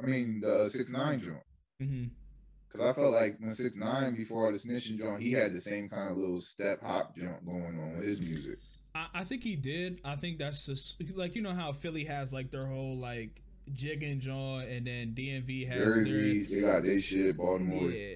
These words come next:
Speaker 2: so I feel like New, that was, like, a, just a prominent New York dance, but
Speaker 1: Right.
Speaker 2: Pop Smoke made it so popular and so wide
Speaker 1: Yeah.
Speaker 2: that people started calling it the Woo Walk,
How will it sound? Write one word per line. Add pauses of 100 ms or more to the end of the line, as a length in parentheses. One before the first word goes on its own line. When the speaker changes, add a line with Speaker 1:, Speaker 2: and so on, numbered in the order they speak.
Speaker 2:
so
I
feel
like
New,
that
was,
like,
a,
just
a
prominent
New
York
dance,
but (140)
Speaker 1:
Right.
Speaker 2:
Pop
Smoke
made
it
so
popular
and
so
wide
Speaker 1:
Yeah.
Speaker 2:
that
people
started
calling
it
the
Woo
Walk,